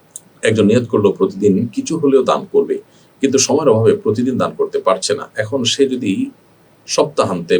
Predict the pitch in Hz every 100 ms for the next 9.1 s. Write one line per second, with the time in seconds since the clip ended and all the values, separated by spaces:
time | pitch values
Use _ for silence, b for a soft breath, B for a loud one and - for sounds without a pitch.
0 | 90 95 - 120 101 - - - - _
1 | _ _ 110 - - 120 104 87 85 _
2 | _ _ _ - 98 92 85 101 107 170
3 | 170 - _ - - 101 - 147 87 80
4 | - 113 123 156 160 107 92 82 90 85
5 | - 120 113 104 95 92 95 - 117 117
6 | 104 - 107 104 - - 113 95 87 -
7 | 98 98 - 95 92 92 147 143 - -
8 | - 80 - 117 120 - - 65 - -